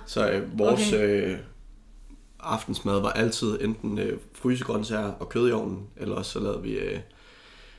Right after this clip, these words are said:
Speaker 1: hvad hedder det, sweet potato fries
Speaker 2: Alright.
Speaker 1: og noget kød.
Speaker 2: Ja.
Speaker 1: Så vi har spist
Speaker 2: Åh, ja.
Speaker 1: afsindig mængder sweet potato.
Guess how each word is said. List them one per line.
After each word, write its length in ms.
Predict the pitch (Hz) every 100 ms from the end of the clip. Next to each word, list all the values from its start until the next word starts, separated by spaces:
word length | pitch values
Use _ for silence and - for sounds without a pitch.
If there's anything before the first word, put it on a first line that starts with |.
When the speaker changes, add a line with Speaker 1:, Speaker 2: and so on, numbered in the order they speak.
| - - -
Speaker 1:
hvad 100 | 98
hedder 180 | 98 95
det, 100 | 95
sweet 240 | - 127 127
potato 360 | 104 - 127 131
fries 680 | - 98 98 98 - - - - - - - -
Speaker 2:
Alright. 440 | 220 196 156 151
Speaker 1:
og 120 | -
noget 160 | 175 -
kød. 140 | - - - _ -
Speaker 2:
Ja. 140 | 190 185 -
Speaker 1:
Så 120 | - 110
vi 80 |
har 80 | 107
spist 260 | - 107 - - -
Speaker 2:
Åh, 240 | - -
ja. 40 | 110
Speaker 1:
afsindig 500 | - - 143 98 95
mængder 200 | - -
sweet 260 | - -
potato. 300 | - - 85